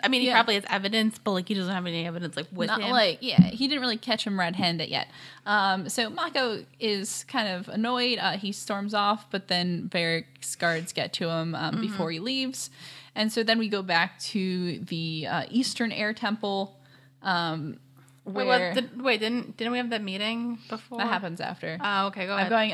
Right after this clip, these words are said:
Speaker 2: yeah, I'm going very chronologically right now. Um, so back at the, the temple, we kind of get a, um, it's just like a series, like a, not a montage even. It's just kind of like a series where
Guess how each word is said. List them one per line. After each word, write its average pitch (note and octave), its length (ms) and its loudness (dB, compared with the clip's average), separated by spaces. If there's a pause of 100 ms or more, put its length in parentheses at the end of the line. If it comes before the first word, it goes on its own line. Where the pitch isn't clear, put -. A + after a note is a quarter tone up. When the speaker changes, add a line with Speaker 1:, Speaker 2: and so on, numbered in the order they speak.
Speaker 2:
yeah, F#3+ 140 4
I'm F3 80 -2
going G3+ 160 -2
very D#3+ 180 -4
chronologically D3+ 640 -6
right - 140 -6
now. D3 160 -6 (420)
Um, A3 380 4 (1200)
so A3 520 2
back A3 300 2
at A3 260 2
the, G#3 460 0
the G3+ 60 -2
temple, A#3+ 880 2
we A3 100 -8
kind F#4 220 -2
of C#4 140 -6
get G#3+ 180 0
a, F#3 440 0
um, E3 640 -4 (560)
it's B3+ 140 -6
just - 160 -8
like D#4 120 0
a A3 60 0
series, G3 560 -2
like F3+ 180 -2
a, F3+ 140 -2
not A#4 140 0
a D4 40 2
montage D#3+ 800 -2
even. D3 360 -6
It's - 120 -6
just G3+ 160 -8
kind F#3+ 160 -2
of F3 80 -4
like E3+ 280 -6
a F3 120 -6
series F3 340 -6
where F3 220 0